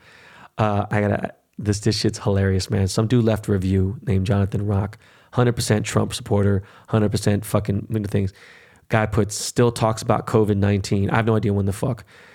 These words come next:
Skip ten to fifteen shows so I could skip Ben, Ben's covid rant. Just heard the recent episode and he's still ranting about it. Shaking my head. He repeats himself over and over and over and over and over." Uh, Jonathan Rock, man, you know what? You like making out your mom too much.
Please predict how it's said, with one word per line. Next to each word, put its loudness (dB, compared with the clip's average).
Skip 0
ten 0
to -2
fifteen 0
shows 2
so 0
I -2
could -4
skip -2
Ben, 0
Ben's 2
covid 0
rant. -2
Just 2
heard 2
the 0
recent 0
episode -2
and 2
he's -2
still 0
ranting -2
about 0
it. -2
Shaking 0
my 2
head. -2
He 0
repeats 0
himself -2
over 2
and 2
over 0
and -2
over 0
and -4
over 0
and -2
over." -2
Uh, 2
Jonathan 2
Rock, -2
man, -2
you -2
know 2
what? -4
You 0
like 0
making 0
out -2
your -6
mom 0
too -2
much. -2